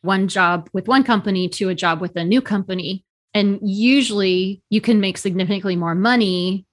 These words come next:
if you go to a new company versus just waiting to get your annual raise or small bumps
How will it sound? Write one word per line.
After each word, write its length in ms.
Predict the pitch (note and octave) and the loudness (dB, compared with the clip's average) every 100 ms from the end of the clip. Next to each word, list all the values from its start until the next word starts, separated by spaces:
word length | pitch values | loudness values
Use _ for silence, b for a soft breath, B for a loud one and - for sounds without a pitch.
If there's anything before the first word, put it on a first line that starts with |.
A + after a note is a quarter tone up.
| - | -6
if 120 | G3+ | -2
you 120 | G3 | -2
go 180 | F#3 F3+ | 0 0
to 200 | F3 F#3 | 0 -2
a 40 | |
new 160 | F3 B3 | 2 2
company 460 | C#4+ G3+ F#3 F3+ F3+ | 2 0 0 -2 -2
versus 680 | F3+ E3+ F#3 F3+ F3 - - | -4 -4 -2 -2 -4 -8 -8
just 220 | F#3+ F3+ | -8 -4
waiting 380 | F3 F3+ F3 F3 | 0 0 -2 -4
to 140 | G3+ | -4
get 180 | F#3+ E3+ | -2 -2
your 140 | E3+ | -2
annual 400 | F3+ F3+ F3 E3 | -2 -2 -2 -2
raise 500 | E3 F3 E3+ E3+ D#3+ | 0 0 0 -2 -2
or 340 | E3+ E3 E3 E3 - | -2 0 -2 -6 -6
small 280 | - F#3 E3+ | -2 0 0
bumps 600 | E3+ E3+ E3+ - - | 0 -2 -4 -8 -10